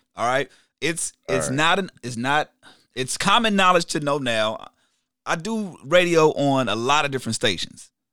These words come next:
Speaker 1: right? Which means
Speaker 2: Yeah, Chuck
Speaker 1: I have
Speaker 2: Dizzle's
Speaker 1: to
Speaker 2: in,
Speaker 1: record.
Speaker 2: like, fifty
Speaker 1: I,
Speaker 2: different markets.
Speaker 1: certain things I have to pre-record, right? Just,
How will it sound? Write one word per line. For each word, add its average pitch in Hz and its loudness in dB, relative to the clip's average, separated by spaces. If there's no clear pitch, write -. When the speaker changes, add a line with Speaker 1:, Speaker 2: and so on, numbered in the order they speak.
Speaker 1:
right? 131 -2
Which 143 -4
means 180 -2
Speaker 2:
Yeah, 87 -4
Chuck - -6
Speaker 1:
I 214 2
have 226 2
Speaker 2:
Dizzle's - -6
Speaker 1:
to 220 0
Speaker 2:
in, 208 -4
Speaker 1:
record. 285 4
Speaker 2:
like, - -4
fifty 98 -2
Speaker 1:
I, - -6
Speaker 2:
different 87 -10
markets. 90 -4
Speaker 1:
certain 214 0
things 214 2
I 180 2
have 180 0
to 165 -4
pre-record, 151 -8
right? 139 0
Just, 160 -6